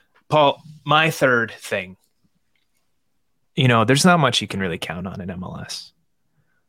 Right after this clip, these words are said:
League changes wildly year to year. One of the things you can count on typically is the Chicago Fire not being great. But one of the other things that you can count on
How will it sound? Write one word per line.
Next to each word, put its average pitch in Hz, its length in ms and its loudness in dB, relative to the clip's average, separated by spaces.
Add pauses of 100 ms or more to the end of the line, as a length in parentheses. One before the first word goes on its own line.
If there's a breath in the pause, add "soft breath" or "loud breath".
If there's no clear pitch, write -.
(120)
League 113 240 0
changes 98 420 -2
wildly 92 680 -2 (200)
year 92 180 -6
to 85 100 -8
year. 78 360 -6
One 143 180 2
of 156 100 4
the 135 40 0
things 123 260 0
you 113 60 -4
can 107 120 -6
count 101 220 0
on 95 200 -6
typically 95 420 -6
is 95 120 -10
the 98 60 -14
Chicago 90 400 -8
Fire 90 300 -4
not 85 220 -12
being 73 160 -12
great. 85 260 -10 (380 loud breath)
But 120 120 2
one 135 180 6
of 131 100 6
the 127 120 6
other 123 200 6
things 110 260 0
that - 80 -6
you 101 100 -8
can 101 140 -12
count 87 280 -6
on 90 200 -10